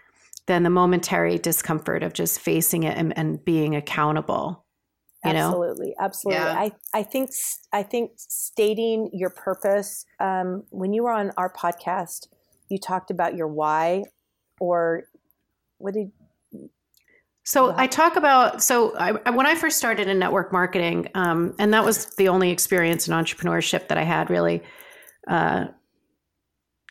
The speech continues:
Speaker 1: I taught, I was taught that, um, you need to identify your why. Why are you doing this? Why did you start this business?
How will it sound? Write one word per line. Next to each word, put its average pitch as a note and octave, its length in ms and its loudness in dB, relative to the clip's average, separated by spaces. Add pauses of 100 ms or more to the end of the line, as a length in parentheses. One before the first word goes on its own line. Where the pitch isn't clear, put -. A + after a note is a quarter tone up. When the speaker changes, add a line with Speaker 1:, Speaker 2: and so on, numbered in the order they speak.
(120)
Speaker 1:
I G#3 120 6
taught, G#3 400 0
I A3+ 120 6
was A3+ 180 4
taught G#3+ 400 4
that, G3 460 2
um, F#3 240 4
you G3 100 6
need B3 180 4
to B3+ 120 0
identify F3 520 2
your E3 160 4
why. D3 560 0
Why A3+ 240 6
are B3+ 60 6
you A#3 120 4
doing E3 320 4
this? - 340 -4
Why G#3 180 6
did A#3+ 140 2
you A3 60 2
start F3 340 0
this F3 160 0
business? - 520 -4